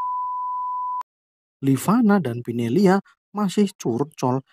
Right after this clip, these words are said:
dan Livana memberitahu Pinelia kalau sekarang dirinya memiliki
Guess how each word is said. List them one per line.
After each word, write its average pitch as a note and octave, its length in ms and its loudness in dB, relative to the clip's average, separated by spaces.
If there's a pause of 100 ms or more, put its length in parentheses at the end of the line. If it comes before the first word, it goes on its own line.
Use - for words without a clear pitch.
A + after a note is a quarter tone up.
(140)
dan G#2+ 240 -8
Livana E3+ 480 2 (320)
memberitahu A2 640 -2
Pinelia C#3 640 0 (320)
kalau A2 240 -6
sekarang F#3+ 560 -2 (320)
dirinya C3 480 4
memiliki B2 640 0